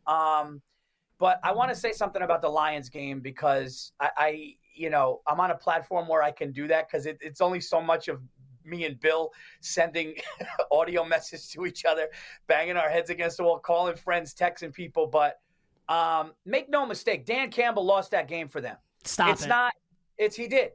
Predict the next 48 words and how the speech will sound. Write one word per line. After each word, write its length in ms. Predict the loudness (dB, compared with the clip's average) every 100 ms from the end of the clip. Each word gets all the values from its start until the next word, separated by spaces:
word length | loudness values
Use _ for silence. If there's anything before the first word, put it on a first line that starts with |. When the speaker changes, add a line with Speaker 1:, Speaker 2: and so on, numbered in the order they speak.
| _
Speaker 1:
He 160 | -12 -2
did. 240 | -2 0
Speaker 2:
No. 140 | -2
Speaker 1:
I 140 | 0 2
really 280 | 4 2 2
believe 300 | -4 -2 -2
that 120 | -2
he 80 | 2
did. 300 | 2 2 0
I 200 | 0 0
think, 440 | -2 -6 -8 -10 -6 0
I 180 | 0
think 360 | 0 -6 -8 0
that 200 | 0 0
this 160 | -6 2
whole 220 | 2 2
thing 380 | 2 0 2 2
of, 220 | 2 0 _ _
"Oh, 220 | 2 4 2
well, 100 | 0
that's 320 | -2 -2 -2
what 180 | -2 -2
they 140 | -4
did 280 | -2 0 4
all 200 | 4 4
year." 420 | -4 -6 -6 -6 _
It's 240 | -4 -4 0
not 200 | 2 4
all 160 | 4
year, 280 | 2 -4 -4
though. 220 | -4 -6 -10 -4
You're 140 | 0 2
in 80 |
the 120 | 0 -2
N 140 | 0
F 100 | -2
C 160 | -4 -8
Championship 800 | 0 0 0 -4 -4 0 0
game 260 | 0 0 2
on 80 | 0
the 100 | 0
thirty-yard 640 | 2 2 2 2 4 4
line, 240 | 2 -2
and 140 | -2 -6
it's 100 | -10
fourth 380 | 0 2 2 -2
and 180 | -6
three, 400 | 0 2 2 -2